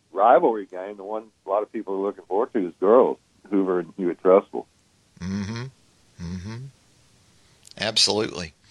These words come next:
Speaker 2: Well, Cecil, we'll let you get headed that way. We'll let you get started to the B H M, to the Ham. And, uh, as <laughs> always, we appreciate the time, my man.
Speaker 1: Yeah, and I encourage everybody that's got a chance to get out and, and see a high school game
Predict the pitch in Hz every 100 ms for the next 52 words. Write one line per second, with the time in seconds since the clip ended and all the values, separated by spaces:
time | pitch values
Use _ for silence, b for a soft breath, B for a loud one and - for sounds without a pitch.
0 | B B B B 120 - 185 185 196 160
1 | 170 175 165 151 165 143 170 170 160 165
2 | 151 175 160 90 - - 127 139 151 143
3 | 131 - 147 143 131 143 127 131 143 135
4 | 131 147 151 143 92 - 123 117 120 151
5 | 147 113 80 _ - 104 110 110 110 113
6 | 110 110 101 _ b b - 123 135 151
7 | 156 165 120 131 120 135 127 139 - -
8 | 143 147 120 110 113 117 - _ _ _
9 | _ _ - 151 160 123 123 135 135 -
10 | 170 147 135 143 135 131 123 110 127 117
11 | - 135 131 _ 104 107 98 - 90 92
12 | - - 90 - 101 90 87 90 85 -
13 | 85 82 85 82 80